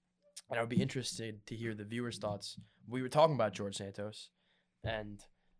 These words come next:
uh, he was saying that this is a phenomenon. I don't wanna say he's saying it's exclusive to Republicans, but he was saying it's much easier for someone like Santos to become, uh,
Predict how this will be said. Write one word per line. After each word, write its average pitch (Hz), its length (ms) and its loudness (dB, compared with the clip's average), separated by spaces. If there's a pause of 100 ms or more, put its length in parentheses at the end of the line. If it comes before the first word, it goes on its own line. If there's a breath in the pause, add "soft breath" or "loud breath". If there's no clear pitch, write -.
(600)
uh, 107 360 6 (400)
he 165 220 6
was 165 120 10
saying 117 560 4 (160)
that 110 380 4 (960)
this 123 400 2
is 117 100 2
a 110 60 2
phenomenon. 107 800 4 (480 soft breath)
I 170 120 10
don't 202 100 12
wanna 170 120 10
say 151 140 6
he's 143 160 6
saying 143 200 6
it's 120 120 0
exclusive 139 540 4
to - 80 4
Republicans, 156 420 10
but 127 100 4
he 123 60 8
was 135 100 8
saying 151 180 8
it's 117 100 2
much 135 320 6
easier 110 560 2 (320 soft breath)
for 104 100 -2
someone 120 320 4
like 113 160 4
Santos 107 440 2
to 104 60 -6
become, 104 520 0 (560)
uh, 101 360 4